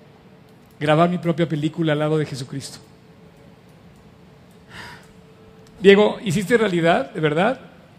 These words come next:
sin saberlo, un sueño que yo tenía hace treinta y seis años?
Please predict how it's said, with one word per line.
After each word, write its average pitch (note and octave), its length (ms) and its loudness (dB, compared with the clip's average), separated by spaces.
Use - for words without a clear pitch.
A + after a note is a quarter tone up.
sin F3 200 -6
saberlo, G#3 500 2
un F#3 120 -4
sueño A3 260 0
que E3 60 -2
yo G#3+ 100 4
tenía G#3+ 160 -2
hace G3+ 160 -2
treinta F#3 420 -2
y E3+ 60 2
seis G#3 380 -2
años? G3 400 -6